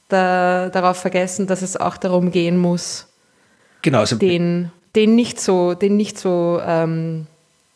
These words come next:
Speaker 1: wie soll ich sagen,
Speaker 2: Ja.
Speaker 1: bevorzugten.
Speaker 2: Dann müssen wir eine Konferenz
Speaker 1: Auch die
Speaker 2: organisieren.
Speaker 1: Möglichkeit
Speaker 2: Wir organisieren eine
Speaker 1: zu
Speaker 2: Konferenz,
Speaker 1: geben.
Speaker 2: pass auf, ja. Wir organisieren
Speaker 1: Ja.
Speaker 2: eine Konferenz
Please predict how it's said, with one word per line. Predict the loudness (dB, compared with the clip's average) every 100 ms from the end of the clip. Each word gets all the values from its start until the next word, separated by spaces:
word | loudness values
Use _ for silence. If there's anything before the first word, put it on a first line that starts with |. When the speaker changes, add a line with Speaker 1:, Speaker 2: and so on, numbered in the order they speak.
| _ _ _ _ _
Speaker 1:
wie | -4
soll | -2
ich | -2
sagen, | 0 0 0
Speaker 2:
Ja. | -4
Speaker 1:
bevorzugten. | -4 0 0 0 -6 -6 -4 -4 -4 -6 -16
Speaker 2:
Dann | -2 0
müssen | 2 0
wir | 2
eine | 0
Konferenz | 0 -2 0 2
Speaker 1:
Auch | 2
die |
Speaker 2:
organisieren. | 0 0 2 4 2
Speaker 1:
Möglichkeit | 0 0 0 0
Speaker 2:
Wir | 0 -2
organisieren | -2 -4 -2 0
eine | 2
Speaker 1:
zu |
Speaker 2:
Konferenz, | 0 2 0 0
Speaker 1:
geben. | -2
Speaker 2:
pass | 0
auf, | 0 -2 -2
ja. | -4 -4 -8 -20 -10
Wir | -2 0
organisieren | 2 2
Speaker 1:
Ja. | 2
Speaker 2:
eine |
Konferenz | 0 0 0 0 -2 -8